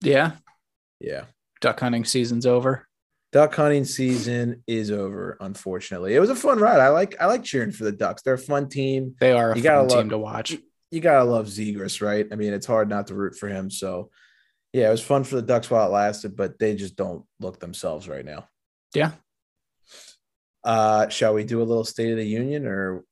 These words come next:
Speaker 2: you wanna wrap it up?
Speaker 1: Yeah, I'll do a little State of the Union. Uh, I've been pretty impressed with the Caps, uh, as of late. They've won four of their last five games, that only loss being them falling to Edmonton in overtime, which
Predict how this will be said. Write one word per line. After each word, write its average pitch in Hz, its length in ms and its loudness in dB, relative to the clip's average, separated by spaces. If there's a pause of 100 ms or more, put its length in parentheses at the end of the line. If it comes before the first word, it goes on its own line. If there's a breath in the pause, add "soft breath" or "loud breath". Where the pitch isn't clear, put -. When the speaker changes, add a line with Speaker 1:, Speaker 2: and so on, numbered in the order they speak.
(340)
Speaker 2:
you 104 140 -6
wanna 95 140 -4
wrap 92 260 -4
it 92 60 -6
up? 87 220 -8 (160)
Speaker 1:
Yeah, 240 320 4
I'll 190 140 2
do 220 120 6
a - 20 8
little 147 240 6
State 120 280 2
of 120 60 0
the 117 100 -4
Union. 123 360 0
Uh, 123 360 2
I've 131 140 0
been 160 160 -2
pretty 156 240 0
impressed 127 380 0
with 120 100 -10
the 123 80 -6
Caps, 117 480 0
uh, 113 340 0
as 117 220 -4
of 117 160 -10
late. 117 320 0
They've 120 160 -4
won 120 180 2
four 131 280 4
of 127 60 2
their 127 120 4
last 113 320 0
five 117 380 -2
games, 120 420 -2
that 113 140 -2
only 117 220 -2
loss 113 260 -2
being 117 260 -6
them 113 180 -2
falling 117 460 -2
to 113 260 -2
Edmonton 117 540 -4
in 113 100 -6
overtime, 117 600 -2
which - 380 -6